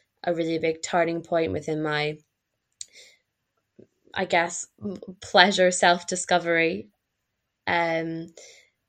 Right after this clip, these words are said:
because I was so angry after the murder of, um, Sarah Everard, uh, which sparked anger across the U K, and I think that spread out across the globe, um, because she was killed in a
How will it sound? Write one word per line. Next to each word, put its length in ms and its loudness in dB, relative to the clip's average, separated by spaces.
because 280 0
I 100 4
was 220 2
so 480 4
angry 680 0
after 760 -2
the 120 -4
murder 480 0
of, 140 -8
um, 440 -4
Sarah 500 0
Everard, 560 -4
uh, 160 4
which 100 -2
sparked 640 2
anger 360 0
across 420 -4
the 100 -8
U 220 -2
K, 340 4
and 180 2
I 80 0
think 280 -2
that 180 -2
spread 480 2
out 340 4
across 380 -6
the 80 -6
globe, 380 2
um, 540 -2
because 340 -4
she 240 -2
was 180 -6
killed 340 0
in 80 -4
a 220 -8